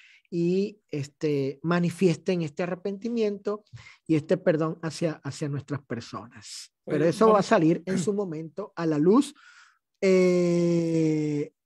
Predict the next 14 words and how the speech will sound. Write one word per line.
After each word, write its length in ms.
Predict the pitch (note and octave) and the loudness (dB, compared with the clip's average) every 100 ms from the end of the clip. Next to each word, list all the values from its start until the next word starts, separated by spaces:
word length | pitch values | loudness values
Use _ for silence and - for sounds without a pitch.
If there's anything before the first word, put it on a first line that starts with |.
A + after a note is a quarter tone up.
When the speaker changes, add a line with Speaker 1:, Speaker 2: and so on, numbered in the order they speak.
| _ _ _ | _ _ _
Speaker 1:
pero 220 | F#3+ E3+ | -2 -2
como 220 | F3+ F3 | -4 -8
ya 120 | E3 F3 | -4 -4
hemos 220 | G#3 G3 | -4 -2
dicho, 360 | B3 C4 D4 - | -2 -2 -10 -10
como 220 | G3+ F3+ | -10 -8
el 120 | C#3+ | -8
caso, 520 | - D#3+ D3 G3+ G3+ | -4 -4 -2 -4 -4
por 160 | - F3+ | 0 0
ejemplo, 640 | C#3 G#3 G#3 F3 G#3 A#3 - | 2 0 0 -2 -4 -4 -6
de 120 | E3 | -10
sus 200 | E3 D3 | -10 -12
suegros, 720 | D#3 C3 A#2 - - - _ _ _ - | -8 -8 -8 -16 -18 -20 _ _ _ -8
Lorenzo. 420 | C#3+ B2+ A#2+ _ | -6 -6 -12 _